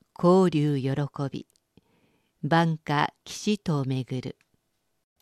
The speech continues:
私の騒動のかやぶきの屋根のかやはまばらなので、雨が染みやすい。雲や霧が深く垂れ込めて、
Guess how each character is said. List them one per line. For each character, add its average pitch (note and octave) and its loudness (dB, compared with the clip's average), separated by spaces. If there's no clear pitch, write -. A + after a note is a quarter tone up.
私 G#3+ 4
の A#3+ 6
騒 C#4 2
動 A3+ 4
の E3+ 2
か E3 2
や G#3+ 4
ぶ A#3+ -6
き B3 0
の A#3+ 6
屋 A#3+ 4
根 A3+ 4
の D#3 2
か - -4
や D#3+ -2
は C3+ -4
ま C#3 0
ば D#3 0
ら F#3 4
な G3+ 4
の F#3+ 4
で、 D3+ -2
雨 F#3 6
が C3+ -2
染 C#3 -6
み C#3+ 0
や D3+ -2
す E3 -8
い。 - -6
雲 F#3+ 8
や E3 6
霧 F3+ 2
が G3 2
深 A#3 -2
く - -14
垂 G3 -2
れ G3 2
込 G3 0
め G3 2
て、 F#3 0